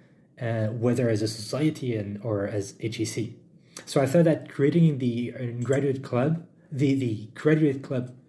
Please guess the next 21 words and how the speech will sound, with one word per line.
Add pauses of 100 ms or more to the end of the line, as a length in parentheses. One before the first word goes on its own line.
(480)
of
people
who
share
this
view, (460)
whether
L
G
B
T
Q
themselves
or
not, (580)
would
be
the
right
first
step